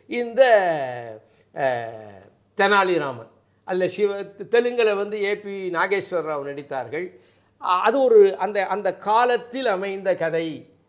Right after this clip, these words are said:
என்று உள்ளது. அப்போ அந்த கதையை உற்று நோக்கினால்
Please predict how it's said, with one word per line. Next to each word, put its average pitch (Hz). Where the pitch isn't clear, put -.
என்று 202
உள்ளது. 147
அப்போ 185
அந்த 190
கதையை 233
உற்று 269
நோக்கினால் 175